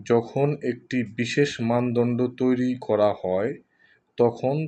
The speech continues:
তার বাইরে থাকা জিনিসগুলো স্বয়ংক্রিয়ভাবে অসুন্দর হিসেবে বিবেচিত হয়। তারপর হচ্ছে, আছে হচ্ছে, আহ, দ্বৈততা, এটি সম্বন্ধে একটু লেখনী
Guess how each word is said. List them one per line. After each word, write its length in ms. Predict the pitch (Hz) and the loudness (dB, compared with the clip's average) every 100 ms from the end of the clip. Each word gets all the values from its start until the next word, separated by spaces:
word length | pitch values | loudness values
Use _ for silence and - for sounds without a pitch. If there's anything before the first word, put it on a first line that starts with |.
| - | 2
তার 320 | 110 110 110 | 4 4 2
বাইরে 480 | 110 110 113 113 120 | 2 4 4 2 0
থাকা 580 | 123 117 - 98 92 92 | -2 -6 -2 0 2 0
জিনিসগুলো 840 | 95 110 110 110 113 113 104 98 104 | -4 -2 -2 -4 -4 -4 -2 -2 -4
স্বয়ংক্রিয়ভাবে 1300 | - 123 123 139 135 - 135 120 - 98 107 87 - _ _ _ _ _ _ _ _ _ _ _ _ _ | -6 -2 -2 -4 -8 -6 -2 -2 -2 -2 -2 -2 -8 _ _ _ _ _ _ _ _ _ _ _ _ _
অসুন্দর 640 | 120 123 135 135 131 143 135 | -4 -2 -4 -4 4 4 4
হিসেবে 520 | 117 113 123 120 120 | 0 -4 -2 0 0
বিবেচিত 580 | 117 123 123 123 120 117 | -2 0 0 0 2 0
হয়। 440 | 101 90 78 73 _ _ _ _ _ - _ _ _ _ _ _ _ _ _ _ _ _ _ | 0 -2 -4 -10 _ _ _ _ _ -20 _ _ _ _ _ _ _ _ _ _ _ _ _
তারপর 220 | 101 101 107 | -6 -2 -2
হচ্ছে, 200 | - 110 | 0 0
আছে 460 | 107 95 98 - | 2 2 0 -4
হচ্ছে, 340 | 101 101 - 101 | -8 -8 -8 -6
আহ, 920 | 98 - 98 92 92 92 87 90 90 104 | -6 -6 -4 -2 -2 -4 -4 -4 -4 2
দ্বৈততা, 600 | 113 113 104 110 117 - _ _ _ _ _ _ _ _ _ _ _ _ _ _ _ _ _ _ _ _ _ - | 2 2 0 -2 -4 -10 _ _ _ _ _ _ _ _ _ _ _ _ _ _ _ _ _ _ _ _ _ -16
এটি 160 | 98 | -10
সম্বন্ধে 360 | 104 110 110 107 | -2 0 0 -2
একটু 180 | 104 107 | -4 -4
লেখনী 460 | 101 95 101 104 | -4 -4 -6 -8